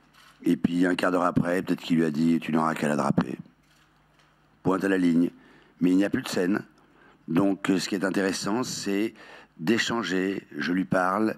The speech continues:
elle me parle. Et c'est ce qui donne, euh, la, la beauté au film. Mais ça peut échapper éventuellement, euh, de temps en temps aux gens,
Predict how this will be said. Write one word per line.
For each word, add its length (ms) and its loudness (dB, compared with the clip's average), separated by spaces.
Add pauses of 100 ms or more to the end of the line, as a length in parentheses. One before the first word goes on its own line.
(120)
elle 180 2
me 120 4
parle. 520 0 (480)
Et 100 0
c'est 140 -4
ce 80 -6
qui 120 -16
donne, 300 0
euh, 120 2 (460)
la, 320 2
la 180 2
beauté 280 0
au 120 4
film. 440 0
Mais 340 4
ça 160 -2
peut 280 -2
échapper 680 -2 (360)
éventuellement, 840 2 (760)
euh, 360 2
de 140 -6
temps 220 -2
en 100 -2
temps 200 0
aux 120 2
gens, 340 -2